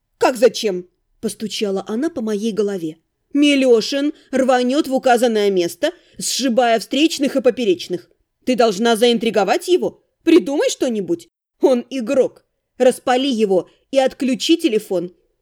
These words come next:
Парик я закрепила плотно, не свалится. Не забудь выпить вонючку», показала на снадобье Алиса.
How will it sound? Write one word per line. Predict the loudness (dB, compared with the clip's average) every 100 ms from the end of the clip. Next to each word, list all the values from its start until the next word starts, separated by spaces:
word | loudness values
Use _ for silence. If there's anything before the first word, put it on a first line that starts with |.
| _ _ -2
Парик | 2 2 0
я | -2 0
закрепила | -2 -4 0 0
плотно, | 0 -2 -2 -4 -2
не | -2 -2
свалится. | -2 -2 -4 -8 -12 -12 _ _
Не | 0 2
забудь | 2 2 0 0 0 0 -2
выпить | -2 0 0 -2
вонючку», | -2 -2 -2 -6 -4 -4 -4 _ _ _ _ -10
показала | -4 -4 -2 -2 -2
на | -4 -6
снадобье | -4 -2 -2 -4 -4 -4 -6 _
Алиса. | -8 -6 -6 -10 -16